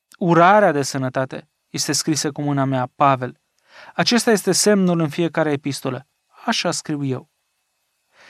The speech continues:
Era o epistolă pe care Pavel o semnase. Nu știm cine a scris-o, dar cert este că erau cuvintele lui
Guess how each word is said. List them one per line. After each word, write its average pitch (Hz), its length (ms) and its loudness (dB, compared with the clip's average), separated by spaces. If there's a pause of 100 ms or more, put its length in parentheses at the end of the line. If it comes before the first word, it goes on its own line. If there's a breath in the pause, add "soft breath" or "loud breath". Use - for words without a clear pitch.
(440 soft breath)
Era 170 360 2
o 165 120 4
epistolă 147 580 0
pe 135 120 -4
care 131 240 -2
Pavel 139 480 -2
o 131 60 -4
semnase. 123 600 -4 (420)
Nu 151 120 2
știm 131 300 -2
cine 143 220 -6
a 139 40 -4
scris-o, 151 460 -4 (460)
dar 135 220 -2
cert 165 380 2
este 139 260 -2
că 131 100 -8
erau 131 180 0
cuvintele 156 640 2
lui 139 260 0